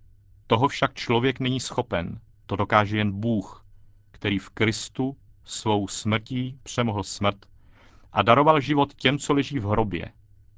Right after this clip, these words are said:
Tak radostně hlásá ruská velikonoční liturgie.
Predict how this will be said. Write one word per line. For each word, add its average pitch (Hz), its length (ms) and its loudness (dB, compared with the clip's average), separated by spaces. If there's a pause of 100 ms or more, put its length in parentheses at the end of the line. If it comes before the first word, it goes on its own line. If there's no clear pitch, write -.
(320)
Tak - 180 -4
radostně 117 520 0
hlásá 117 680 4 (320)
ruská 120 640 -2 (120)
velikonoční 107 800 -4
liturgie. 92 640 -6